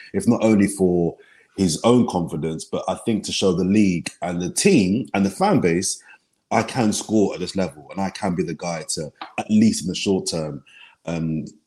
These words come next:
get, get Arsenal through its next couple of months. So I thought the goal was really, really crucial and really important. If I'm being super picky, if I'm being super critical, and I'm being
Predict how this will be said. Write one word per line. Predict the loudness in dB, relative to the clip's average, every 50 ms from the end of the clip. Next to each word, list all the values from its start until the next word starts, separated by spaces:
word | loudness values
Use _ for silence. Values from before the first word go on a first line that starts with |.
| _ _ _
get, | -4 -4 0 2
get | 2 4 4
Arsenal | 4 4 4 2 0 -2 -2 -2
through | 0 0 0
its | 0 0 -2
next | -4 -6 -6 -6
couple | -8 -8 -4 -2 0
of | 2 2
months. | 4 4 2 2 0 -2
So | -2
I | 0
thought | 0 0
the | 0 0
goal | 2 2 2 4
was | 2 2 2 2
really, | 2 2 2 2
really | 0 0 -2 -2
crucial | -4 -4 -2 -2 -2 -2 -2 -2
and | -2 -2
really | -2 -4
important. | -6 -2 0 0 0 2 0 0 2 0 0 -2 -6 -14 -20 -20 -20 _ _ -20 -20 -20 -20 _ _ _ -4
If | 2 4
I'm | 4 6 6
being | 6 4 4 2
super | 2 2 2 2 0 0 -2
picky, | -4 -4 -6 -6 -4 -4 -4 -4 -4 -8 -14 _ -10
if | -8
I'm | -6 -4 -2
being | -2 -4 -4 -4
super | -6 -6 -4 -4 -2 -2 -2 -2 -2 -2 -4 -2
critical, | -2 -2 -2 -2 -6 -8 -4 -2 -2 -2 -2 -2
and | -4 -4
I'm | -4
being | -2 -4 -4 -4 -6